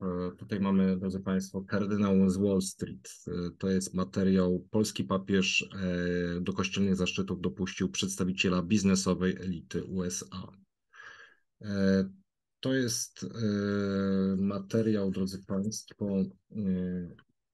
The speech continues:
autorstwa Jakuba Wozińskiego. Naprawdę warto to przeczytać. E, brat tego kardynała był, e, wiceszefem, e, C I A.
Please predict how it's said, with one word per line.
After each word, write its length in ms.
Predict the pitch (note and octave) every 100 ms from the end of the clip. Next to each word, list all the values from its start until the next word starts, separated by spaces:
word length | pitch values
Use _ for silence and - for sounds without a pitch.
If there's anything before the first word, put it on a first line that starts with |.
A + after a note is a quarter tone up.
| _ _ _ _
autorstwa 1000 | G#2+ G2 - G#2+ G#2 - - - F#2+ G2
Jakuba 520 | F#2+ A2+ G2 F#2+ F2 -
Wozińskiego. 840 | F#2 F#2+ A2 A2 G#2 - G#2+ G2
Naprawdę 480 | G2 F#2+ G#2 F#2 F#2+
warto 300 | F#2 F#2+ G2+
to 120 | F#2+
przeczytać. 880 | F#2+ G2 F#2+ F#2+ F#2+ F2+ - - - F#2+
E, 440 | F#2+ F#2 F#2 F2+ - - - _ _ _
brat 480 | E2+ F#2 B2 B2+ -
tego 240 | A#2 A2
kardynała 800 | - G#2 F#2+ G2+ G#2 A2 G#2+ G#2
był, 520 | F#2 F#2+ F#2+ F#2+ F#2+
e, 200 | - F#2+
wiceszefem, 1160 | E2+ A2 - A2 - G2 F#2+ G2 F#2+ F#2+ F#2 - -
e, 260 | F#2 F2+
C 240 | F#2 - G#2+
I 60 |
A. 500 | F#2+ F#2 F#2 E2+ -